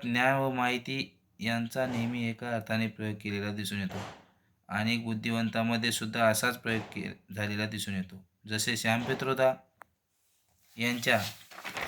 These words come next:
नॉलेज कमिशनच्या रिपोर्टमध्येही दोहोतील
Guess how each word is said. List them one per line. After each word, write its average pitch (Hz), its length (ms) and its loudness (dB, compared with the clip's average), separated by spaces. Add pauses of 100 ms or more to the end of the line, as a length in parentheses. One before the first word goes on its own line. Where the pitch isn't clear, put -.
(2500)
नॉलेज 127 340 2
कमिशनच्या 139 540 0
रिपोर्टमध्येही 127 840 0
दोहोतील 113 520 -6